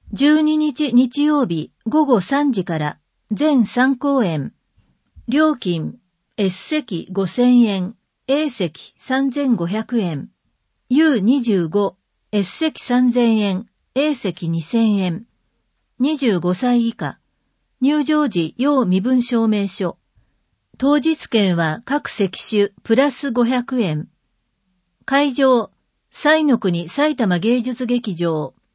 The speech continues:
さいたま市中央区。チケット販売、同劇場。十一日土曜日午後二時公演を除き、未就学児の入場はご遠慮ください。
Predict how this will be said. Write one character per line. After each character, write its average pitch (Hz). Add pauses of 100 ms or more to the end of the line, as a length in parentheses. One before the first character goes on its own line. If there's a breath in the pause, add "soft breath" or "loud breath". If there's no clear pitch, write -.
(320)
さ 269
い 285
た 294
ま 294
市 196
中 247
央 233
区。 156 (840)
チ -
ケ 311
ッ 311
ト 254
販 196
売、 175 (280)
同 285
劇 170
場。 180 (840)
十 294
一 302
日 294
土 254
曜 285
日 175
午 277
後 269
二 196
時 262
公 294
演 196
を 165
除 180
き、 180 (140)
未 208
就 302
学 302
児 269
の 202
入 196
場 190
は 180
ご 175
遠 226
慮 220
く 202
だ 196
さ 185
い。 -